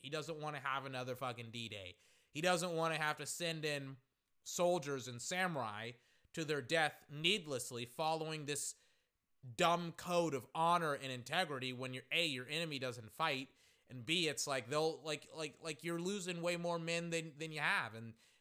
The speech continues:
you'll die. And he understands that. And it's interesting always to see this, like, this dichotomy bec-, uh, between, like, you know, the people who respect that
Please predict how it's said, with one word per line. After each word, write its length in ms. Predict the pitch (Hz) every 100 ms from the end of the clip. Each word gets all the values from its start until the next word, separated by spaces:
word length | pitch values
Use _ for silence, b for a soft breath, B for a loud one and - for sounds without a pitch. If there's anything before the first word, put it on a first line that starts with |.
| b
you'll 200 | 147 165
die. 320 | 127 160 165 101 - - b b
And 80 | -
he 80 | 151
understands 640 | 170 160 156 160 170 165
that. 220 | 117 - _ _ _ _ _ _ _ _ _
And 140 | - 147
it's 140 | 127 -
interesting 640 | 180 196 180 - 127 117 - _ _ _
always 500 | - 156 180 156 139
to 80 | -
see 240 | 127 - 135
this, 300 | 127 123 -
like, 300 | 117 107 - _ _ _ -
this 160 | 143 -
dichotomy 720 | 139 127 131 196 247 147 101 117
bec-, 300 | 117 - 113
uh, 60 |
between, 440 | 131 131 - 143 139
like, 220 | 127 120 - _ _ _ _ _ _ _
you 140 | 143
know, 260 | 135 113 110 _ _ _ _ _ _ _ -
the 180 | 151
people 480 | 165 - 202 202 175
who 400 | 151 151 147 139 -
respect 720 | 127 135 - - 175 - 147
that 160 | 147